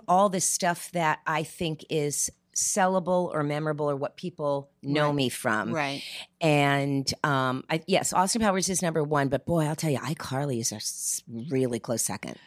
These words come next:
Speaker 2: So you just sit there at a table, much like this, and you have your wares. It's kind of like a flea market.
Speaker 1: Mm-hmm.
Speaker 2: Okay. And they come up and they're like, "I'd like that." And they just
Speaker 1: Well, they
Speaker 2: of cour-
Speaker 1: talk to you
Speaker 2: Yeah.
Speaker 1: and they're like, "Oh my God, I can't believe it's you," and blah, blah, blah.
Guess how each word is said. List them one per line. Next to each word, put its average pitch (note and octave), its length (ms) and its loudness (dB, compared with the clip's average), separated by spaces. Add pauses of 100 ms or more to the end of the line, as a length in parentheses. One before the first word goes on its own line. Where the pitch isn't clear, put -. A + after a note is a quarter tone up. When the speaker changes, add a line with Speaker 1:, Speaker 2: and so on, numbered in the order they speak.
(140)
Speaker 2:
So - 220 2
you C4+ 200 2
just C4 220 -2
sit B3 160 0
there G#3 160 -2
at F#3+ 40 -2
a G3 60 -4
table, E3+ 480 0
much D#3 300 -2
like C#3 220 -4
this, C#3 440 -4
and F3+ 160 -4
you F3 80 -4
have E3+ 220 -2
your F#3 140 -2
wares. D3 680 -2 (100)
It's G#3+ 220 -2
kind A3 240 0
of G3+ 80 -4
like F3+ 300 2
a D#3+ 80 -2
flea D4 260 0
market. - 500 -4
Speaker 1:
Mm-hmm. G3+ 380 6
Speaker 2:
Okay. D#3 320 -4 (260)
And G3 240 0
they G#3 120 0
come A3 280 -2
up G3+ 320 2 (400)
and F#3+ 200 -2
they're F#3+ 120 0
like, F#3 200 0
"I'd F3+ 220 0
like E3+ 240 -2
that." F3 340 2
And F3 160 -6
they E3+ 100 -6
just - 280 -8
Speaker 1:
Well, A3 80 8
they B3+ 120 6
Speaker 2:
of D4 40 0
cour- B3+ 140 6
Speaker 1:
talk G3+ 160 6
to - 140 2
you G#3 220 6
Speaker 2:
Yeah. G3+ 60 10
Speaker 1:
and F#3+ 80 8
they're G3+ 60 2
like, G3 180 4
"Oh D4 80 4
my D4 100 4
God, C#4 240 6
I C4+ 40 -2
can't B3+ 180 -2
believe B3+ 140 -2
it's C4 160 -2
you," A3 160 6
and A3 100 0
blah, G#3 80 4
blah, G3+ 100 2
blah. F#3 220 4